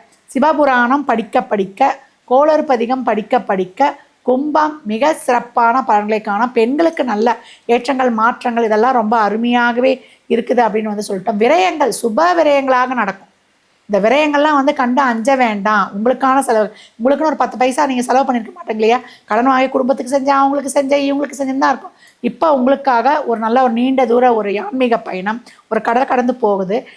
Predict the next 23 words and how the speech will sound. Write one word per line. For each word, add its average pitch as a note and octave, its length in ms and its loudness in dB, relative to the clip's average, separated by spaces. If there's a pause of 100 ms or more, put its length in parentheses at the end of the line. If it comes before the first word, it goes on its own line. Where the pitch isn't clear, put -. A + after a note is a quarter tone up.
இல்ல B3+ 160 0
கடல் C4+ 220 0
கடந்து C#4 280 0
தொழில் C#4 320 2
அமைவது, A3 580 0
இதெல்லாம் B3 340 2
இப்ப D#4+ 160 0
வந்து A#3 200 0
உங்களுக்கு G#3+ 280 -4
வந்து A3 200 -2 (280)
சிறப்பான D4 600 0
ஒரு A#3 160 2
நல்ல A#3+ 260 2
ஒரு G#3+ 100 0
தொழில் D#4 300 2
மாற்றங்கள். G3+ 540 -2
ரெண்டாம் D4+ 400 -2
இடம், A3 220 -2 (280)
ஒரு G#3+ 180 2
புதுசா C#4 460 0
வந்து D4 400 2
ஒரு A3+ 160 0
பிரான்ச்சிலேருந்து C4+ 920 0